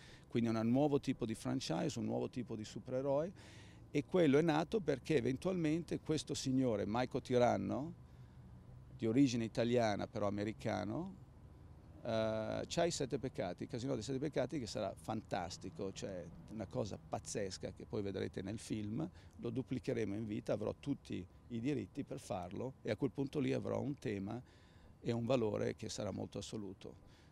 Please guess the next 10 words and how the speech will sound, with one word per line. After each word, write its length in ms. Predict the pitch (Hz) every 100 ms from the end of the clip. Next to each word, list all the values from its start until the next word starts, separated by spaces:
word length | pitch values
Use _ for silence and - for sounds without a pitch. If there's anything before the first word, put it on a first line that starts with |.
| - -
È 100 | 151
un 100 | 175
prodo-, 340 | 180 180 170
è 80 | 165
un, 120 | 170 -
è 160 | - 147
un 160 | 151 147
programma 440 | 156 156 160 175
un 100 | 170 -
po', 400 | 123 120 110